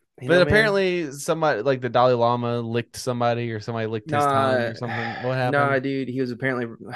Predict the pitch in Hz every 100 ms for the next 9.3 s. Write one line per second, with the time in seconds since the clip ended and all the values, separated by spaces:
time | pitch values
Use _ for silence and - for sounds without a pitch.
0 | - - - - 139 131 131 123 120 117
1 | 120 117 123 107 104 110 107 98 107 101
2 | 104 _ - _ _ 117 123 113 107 -
3 | 107 104 95 95 76 - _ _ _ -
4 | 131 131 127 117 - 120 107 110 101 -
5 | 113 104 107 110 101 - - 107 - 101
6 | 101 110 - 104 98 - - - 113 87
7 | 107 107 104 107 104 95 - 110 107 104
8 | 95 - - 110 90 294 311 247 208 170
9 | 139 120